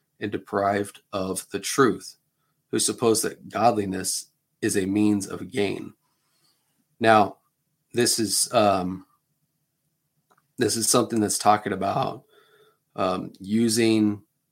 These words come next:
using position, using godliness as a means of gain. That's not what, what we're talking about here. That's not the intent of this, right?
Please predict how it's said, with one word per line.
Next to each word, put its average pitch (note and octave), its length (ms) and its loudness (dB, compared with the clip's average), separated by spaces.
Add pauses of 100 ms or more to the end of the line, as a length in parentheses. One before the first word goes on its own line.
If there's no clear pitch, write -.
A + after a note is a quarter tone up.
(800)
using A#2+ 380 2
position, G#2 580 -2
using G2 300 -2
godliness G2 560 -2
as G#2 120 -6
a G2+ 40 -6
means G2 240 -6
of - 140 -20
gain. A2+ 260 2
That's G2 240 -6
not G2 200 0
what, F#2 320 -6 (520)
what G#2 220 2
we're G2 120 -2
talking A2 440 4
about F#2 220 -2
here. F#2 220 -4
That's F#2 240 -6
not G2+ 400 0 (720)
the A#2 200 2
intent G#2 640 2 (160)
of G2 220 -2
this, F2 480 -4 (560)
right? G#2 180 -2